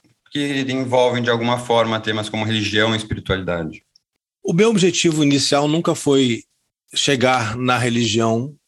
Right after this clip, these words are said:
Speaker 2: nem na espiritualidade, preciso ser bem franco. Eu sempre, o meu grande tesão sempre foi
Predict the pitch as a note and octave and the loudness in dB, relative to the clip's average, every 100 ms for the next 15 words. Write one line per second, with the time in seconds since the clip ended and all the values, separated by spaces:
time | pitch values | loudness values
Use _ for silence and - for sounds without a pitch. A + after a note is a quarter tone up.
0 | _ _ A#2 A2+ A2 B2 D3 D#3+ C#3 - | _ _ -4 -2 2 4 4 4 2 0
1 | C3 C3+ C3+ B2 A2 G#2 G#2 - - A2 | -2 0 0 2 0 0 -6 -6 -4 -2
2 | B2 A#2 D3 - G#2+ G#2 - _ _ - | 0 2 0 0 0 -2 -10 _ _ -20
3 | - - - - _ _ _ C#3 D#3+ E3+ | -20 -20 -20 -20 _ _ _ 4 4 4
4 | - - F3+ F#3+ F#3+ D#3 D3+ E3 B2+ D3 | 2 0 2 2 2 4 4 4 4 2
5 | F3+ F#3 - D#3+ B2+ A2+ C3+ E3+ - E3+ | 2 0 0 0 2 0 0 0 -2 -4
6 | - F3 | -2 -2